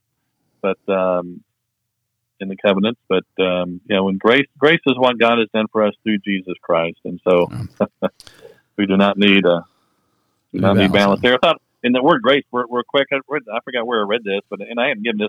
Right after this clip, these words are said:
Speaker 1: a lot of thought, but, you know, that part in Matthew seven where, you know, Jesus talks about, you know, who,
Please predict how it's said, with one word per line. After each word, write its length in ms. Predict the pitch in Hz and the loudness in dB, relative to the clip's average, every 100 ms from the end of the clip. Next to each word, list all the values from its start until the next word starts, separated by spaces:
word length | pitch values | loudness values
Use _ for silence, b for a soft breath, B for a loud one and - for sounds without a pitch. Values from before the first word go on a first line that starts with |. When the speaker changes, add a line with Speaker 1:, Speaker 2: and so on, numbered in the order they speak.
| - | -6
Speaker 1:
a 160 | - | -2
lot 120 | 104 113 | 0 0
of 60 | |
thought, 220 | 113 110 113 | 0 0 0
but, 100 | 120 | -2
you 80 | 120 | 0
know, 60 | |
that 120 | 123 - | 0 0
part 160 | 139 | 0
in 60 | 113 | 2
Matthew 460 | 117 123 120 110 104 _ _ _ _ _ _ | 0 -2 -2 -2 -2 _ _ _ _ _ _
seven 360 | 120 123 110 101 | 0 2 0 -2
where, 220 | 104 104 104 | -2 -2 -4
you 80 | 113 | -10
know, 60 | 101 113 | -8 -6
Jesus 160 | 101 - | -4 -2
talks 180 | 107 - | -2 0
about, 240 | 104 104 107 | 0 0 -2
you 80 | |
know, 140 | 98 95 | -6 -2
who, 240 | 113 107 | 0 0